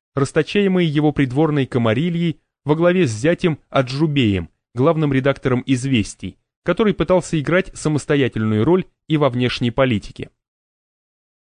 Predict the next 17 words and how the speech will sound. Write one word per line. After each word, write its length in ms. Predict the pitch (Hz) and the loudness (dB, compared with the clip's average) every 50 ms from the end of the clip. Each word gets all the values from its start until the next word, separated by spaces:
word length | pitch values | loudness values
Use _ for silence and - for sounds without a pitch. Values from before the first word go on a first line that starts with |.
| _ _ | _ _
Многолетняя 600 | 131 135 151 156 185 208 226 233 - - 190 185 180 | -2 -2 0 2 2 0 0 -2 -2 0 0 0 2
власть 380 | 170 196 202 196 - - - - | 2 2 2 2 0 -4 -6 -4
развратила 680 | 151 160 170 151 147 160 175 175 - - 170 143 110 104 | -2 0 0 0 0 0 0 -2 -2 0 0 2 2 0
Хрущёва. 680 | - - 117 117 113 - - - 113 95 90 85 80 - _ _ _ _ _ | 0 0 -2 -2 -2 -2 0 2 2 2 2 -2 -6 -10 _ _ _ _ _
Он 200 | - 165 202 202 | -2 0 0 2
был 160 | 180 202 185 - | 2 2 2 2
убеждён 480 | - 175 156 175 160 147 151 196 196 180 | 0 0 2 2 0 0 0 0 0 0
как 180 | - 175 160 | -2 -4 -4
в 40 | - | -4
своей 260 | - - 160 165 165 | -6 -2 0 0 0
непогрешимости, 1000 | 165 160 156 - 143 131 135 135 123 - - 196 208 208 202 - - - 180 165 - _ _ _ _ _ | 0 0 -2 -2 -2 -2 -2 -2 -2 -2 0 0 2 2 0 0 0 -2 -2 -2 -2 _ _ _ _ _
так 180 | - 202 - 202 | -2 0 0 0
и 40 | |
в 100 | 170 - | -2 0
прочности 560 | _ - 170 185 - - - 180 160 - - 165 | _ 2 2 2 2 0 -2 -4 -4 -2 -4 -6
своего 400 | - - 147 147 143 143 147 139 | -4 0 0 2 2 2 2 2
положения. 720 | - 151 147 151 151 127 139 139 113 95 92 90 87 - | 2 2 2 2 2 2 2 0 0 0 0 -4 -6 -10